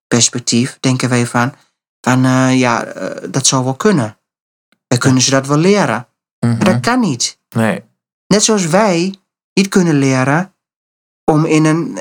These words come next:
Speaker 1: in een echte islamitische staat te kunnen leven. Dat zouden wij toch ook niet kunnen?
Speaker 2: Nee.
Speaker 1: Dat is, eh, dus, dus het is, wij zouden hun niet kunnen, in hun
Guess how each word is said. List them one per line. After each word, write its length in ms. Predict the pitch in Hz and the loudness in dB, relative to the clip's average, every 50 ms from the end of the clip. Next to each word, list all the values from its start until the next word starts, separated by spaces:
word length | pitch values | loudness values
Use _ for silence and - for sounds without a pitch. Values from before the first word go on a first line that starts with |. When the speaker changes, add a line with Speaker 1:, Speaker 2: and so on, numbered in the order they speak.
| - | -4
Speaker 1:
in 140 | - 160 165 | -2 2 2
een 220 | 165 160 165 156 - | 2 2 0 -2 -4
echte 380 | - 165 175 - - - 175 160 | -4 -4 -4 -2 -2 -2 -2 0
islamitische 680 | - 175 - - 185 180 185 180 - 185 185 - 202 | 0 0 0 0 0 0 0 0 0 0 0 0 0
staat 360 | 185 - - 220 226 240 247 | 0 0 0 0 0 -2 -2
te 60 | - 226 | -6 -6
kunnen 280 | - 175 156 143 131 | -2 0 0 2 2
leven. 300 | 123 123 117 117 117 - | 2 0 0 0 -2 -2
Dat 80 | - 151 | -2 -2
zouden 240 | - 208 202 196 202 | 0 0 0 2 0
wij 100 | 196 196 | -2 -2
toch 140 | 190 - | -2 -2
ook 140 | 220 233 233 | -2 -2 0
niet 100 | 208 175 | -2 -2
kunnen? 400 | - - 123 113 104 107 117 - _ _ | 0 0 -2 -2 -2 -6 -12 -14 _ _
Speaker 2:
Nee. 360 | - 117 120 120 107 92 87 - - _ _ _ _ _ _ _ _ _ _ _ _ _ _ - | -2 -2 0 0 -2 -4 -6 -10 -14 _ _ _ _ _ _ _ _ _ _ _ _ _ _ -2
Speaker 1:
Dat 120 | - 170 | 0 0
is, 60 | - | 2
eh, 440 | 196 190 196 202 196 190 190 190 180 | 2 2 2 0 0 0 0 -2 0
dus, 300 | 180 190 190 190 - - _ _ _ _ _ _ _ _ | 0 2 2 2 0 -4 _ _ _ _ _ _ _ _
dus 180 | - - 160 - | -4 -2 0 0
het 140 | 185 175 - | 0 0 0
is, 320 | 196 190 180 - - - | 0 2 2 2 0 0
wij 420 | 190 165 156 143 135 160 185 233 | -2 -4 -2 0 2 2 2 2
zouden 340 | 247 - - 196 180 165 160 151 | 2 0 0 0 0 0 0 2
hun 320 | 143 165 196 233 254 247 - _ _ _ | 2 4 4 4 2 0 -4 _ _ _
niet 180 | - 196 208 208 | -2 -2 -2 0
kunnen, 360 | - 220 214 208 202 208 196 | 0 0 2 2 2 0 2
in 140 | 180 180 165 | 2 2 2
hun 260 | 175 214 233 220 | 4 4 2 2